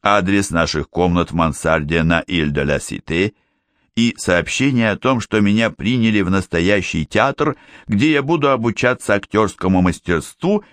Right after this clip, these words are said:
и, вполне возможно, в скором времени выйду на сцену. Я, правда, умолчал о том, что нам приходилось подниматься пешком на шестой этаж, что под нашими окнами постоянно слышались крики и брань,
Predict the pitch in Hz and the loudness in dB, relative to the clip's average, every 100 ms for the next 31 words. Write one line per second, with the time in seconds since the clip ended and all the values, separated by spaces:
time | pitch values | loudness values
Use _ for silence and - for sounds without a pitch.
0 | - 156 156 156 196 208 190 170 190 165 | -2 -2 0 0 0 0 -2 0 0 0
1 | 160 - 143 135 123 151 156 147 135 127 | -4 -2 0 0 0 0 0 0 -2 -4
2 | _ _ - 98 110 95 95 85 78 - | _ _ 0 2 2 2 2 2 0 -4
3 | 82 87 110 123 _ _ _ _ _ _ | -2 0 0 -4 _ _ _ _ _ _
4 | _ _ _ _ 98 95 90 98 92 87 | _ _ _ _ 0 0 2 2 2 2
5 | 90 90 _ _ 117 107 95 - 147 110 | 2 0 _ _ 0 2 0 0 -2 -2
6 | - 95 80 - 80 82 73 80 76 76 | -2 -2 -2 -2 0 0 0 -4 -2 -2
7 | 80 80 - 85 78 78 78 - 71 73 | 0 -2 -2 -4 0 0 -2 -6 -6 -6
8 | - 87 82 76 80 76 - 73 67 85 | -2 -2 0 -2 -4 -6 -4 -4 -2 -2
9 | 120 - _ _ _ - - - 123 120 | -2 -4 _ _ _ -20 -14 -4 -2 0
10 | 113 120 127 101 98 95 98 - 92 85 | 0 0 -2 0 0 2 0 0 0 0
11 | 95 - 78 87 90 80 - 95 82 85 | -2 -2 -2 0 0 -2 -4 -4 -4 -4
12 | 80 - 92 - 78 69 67 73 90 | -4 -4 -4 -2 -4 -4 -2 -2 -2